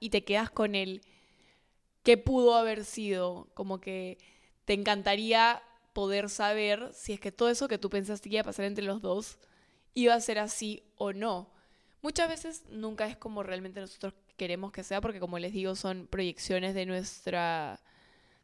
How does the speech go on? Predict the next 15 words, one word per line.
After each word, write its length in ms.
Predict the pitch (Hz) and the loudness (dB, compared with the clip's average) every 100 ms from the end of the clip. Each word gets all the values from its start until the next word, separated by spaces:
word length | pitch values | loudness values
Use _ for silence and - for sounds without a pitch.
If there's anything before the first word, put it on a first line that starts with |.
| - | -4
de 60 | |
nuestra 340 | 202 196 202 190 | -2 0 0 0
cabeza 680 | 180 196 233 226 226 214 214 | 2 2 2 0 -2 0 0
y 80 | |
de 140 | 208 196 | 0 -2
lo 140 | 190 | -2
que 120 | 190 | -4
nosotros 400 | 190 196 214 226 | -8 -4 -2 -2
quisiéramos 800 | 220 196 - 208 208 208 214 220 | -2 -6 -2 0 2 2 -2 0
y 40 | 196 | -2
armamos 380 | 190 196 202 | 0 -2 -2
estos 240 | 208 - 214 | -4 -4 0
personajes 580 | 214 202 196 202 196 220 | 0 0 -2 -4 -4 -4
perfectos 520 | 208 - 202 220 220 | -4 -4 -6 -4 -4
que 180 | 202 | -6